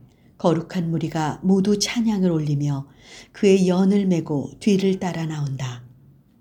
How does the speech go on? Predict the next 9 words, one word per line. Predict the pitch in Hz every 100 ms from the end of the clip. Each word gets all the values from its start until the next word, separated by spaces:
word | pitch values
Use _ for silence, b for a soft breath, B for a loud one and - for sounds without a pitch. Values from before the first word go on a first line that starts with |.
| _ _ _
모세, | - 175 165 - 151 139 139 - _ _ _
우리에게 | 220 190 185 185 185
법을 | 185 185 202
내리셨다. | 190 185 185 160 - 147 139 - _ _ _ _ b b b -
야곱의 | 175 180 180 175
무리가 | 180 170 170 165 - - -
당신의 | - 190 - 190
백성이 | 185 185 - 190 196
되었다. | 190 175 - 139 127